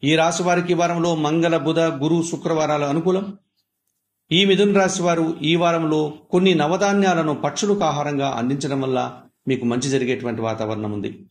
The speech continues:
ఈ మిథున రాశి వారు ఈ వారమంతా నవగ్రహ స్తోత్రాలు పారాయణం చేస్తూ శ్రీ పరమేశ్వరుని ఆలయ సందర్శనం చేసుకోవడం వల్ల సంతోషంగా, ప్రశాంతంగా ఉండగలుగుతారు. మేషము నుండి మీనం వరకు గల ద్వాదశ రాశుల వారికి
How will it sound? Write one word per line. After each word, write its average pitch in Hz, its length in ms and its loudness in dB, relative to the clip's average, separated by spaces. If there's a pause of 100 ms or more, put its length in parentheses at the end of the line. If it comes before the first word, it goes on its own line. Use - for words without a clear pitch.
(440)
ఈ 151 120 4
మిథున 175 280 2
రాశి 180 280 0
వారు 185 240 2 (400)
ఈ 151 160 2
వారమంతా 180 600 0
నవగ్రహ 175 460 0
స్తోత్రాలు 175 640 0
పారాయణం 160 460 0
చేస్తూ 165 360 0 (920)
శ్రీ 160 260 0
పరమేశ్వరుని 208 680 2
ఆలయ 165 260 2
సందర్శనం 143 500 -2
చేసుకోవడం 147 540 -2
వల్ల 123 200 0 (460)
సంతోషంగా, 127 600 -4
ప్రశాంతంగా 123 640 -6
ఉండగలుగుతారు. 107 640 -8 (100)
మేషము 202 420 2
నుండి 202 300 4
మీనం 190 320 4
వరకు 190 300 2
గల 170 240 0
ద్వాదశ 156 380 -2
రాశుల 170 320 2
వారికి 165 400 2